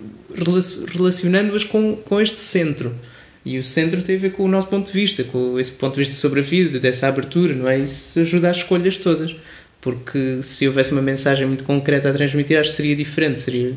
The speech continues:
outra coisa diferente. Nós acreditamos muito nessa abertura e, e que cada um de nós depois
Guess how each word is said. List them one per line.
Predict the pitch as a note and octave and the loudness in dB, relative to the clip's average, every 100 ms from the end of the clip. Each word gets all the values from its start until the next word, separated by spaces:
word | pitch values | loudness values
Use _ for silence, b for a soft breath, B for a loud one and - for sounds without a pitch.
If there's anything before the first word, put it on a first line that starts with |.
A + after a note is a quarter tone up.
| - | -6
outra | - B2 C3+ | -4 -2 -2
coisa | C3+ C3 | -2 0
diferente. | B2+ B2+ D3 C3+ - B B B B | -2 -2 -2 -2 -6 B B B B
Nós | C3+ C#3 - | -2 0 0
acreditamos | D3+ E3 D#3+ D#3+ D#3+ | 0 0 2 2 4
muito | E3 | 2
nessa | D#3 D3+ D#3 | 2 2 4
abertura | D3 C3 C#3 B2+ A#2+ B2+ B2 B2 - - - | 2 0 0 0 0 -2 -6 -6 -8 -8 -4
e, | C3+ B2+ | -4 -2
e | A2 C3+ | 0 0
que | C#3 C#3 D3 | 0 0 0
cada | D3+ D#3+ E3 | 0 -2 0
um | E3 E3+ | 0 0
de | E3 | 0
nós | E3+ F3 F3+ | 0 0 -2
depois | - F#3 F3+ F#3 - | -4 -2 -2 -2 -8